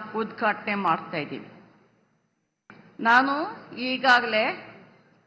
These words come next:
ಒಂದು ಸಂದರ್ಶನದಲ್ಲಿ ಹೇಳಿದ್ದೆ, ನನ್ನ ಗೆಳತಿ ಒಬ್ಬರು ನನ್ನ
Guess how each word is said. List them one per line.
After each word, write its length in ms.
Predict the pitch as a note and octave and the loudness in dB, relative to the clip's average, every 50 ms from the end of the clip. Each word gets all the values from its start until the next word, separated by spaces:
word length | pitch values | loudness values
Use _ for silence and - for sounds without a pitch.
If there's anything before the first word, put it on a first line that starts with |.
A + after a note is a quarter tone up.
| - - | -8 -2
ಒಂದು 380 | G#3+ A#3+ B3+ B3+ A#3+ A3 B3 B3+ D4+ D#4 D#4 - - - - - - | 0 2 2 2 2 2 2 2 2 0 0 -4 -6 -16 -12 -6 -2
ಸಂದರ್ಶನದಲ್ಲಿ 920 | B3+ G#3+ G#3+ A3 A3 B3+ B3+ B3+ - C#4 B3+ A#3+ A#3+ A3+ A#3 A3+ A3+ A#3 A#3+ | -2 0 0 0 0 0 -2 -2 -2 -4 -2 0 0 0 0 0 0 0 2
ಹೇಳಿದ್ದೆ, 540 | A3 A3+ A#3 A#3 A#3+ A3 F3 G#3 A3 A3+ C#4 F4+ - - - - - - - - - - _ _ _ _ _ _ _ _ _ _ _ _ - | 4 4 4 4 4 2 2 2 2 4 2 2 0 -4 -12 -16 -18 -20 -20 -20 -20 -20 _ _ _ _ _ _ _ _ _ _ _ _ -2
ನನ್ನ 320 | G#3+ A3+ A#3 A#3 A#3+ A#3+ A#3 A#3 A3 G#3 | 0 2 2 2 2 4 4 4 2 2
ಗೆಳತಿ 460 | A3 G#3+ G#3+ A#3 B3+ B3 - - C4 | 4 4 4 4 2 0 0 0 2
ಒಬ್ಬರು 440 | A#3+ A#3 A#3 A3 A3+ A3+ A3+ A#3+ B3 A3+ E3 F#3 - - - - - - - - | 2 2 2 0 0 0 2 2 2 2 0 -4 -8 -12 -18 -20 -20 -18 -8 -2
ನನ್ನ 280 | G#3 G#3+ A3 A3 A3 | 2 2 2 4 6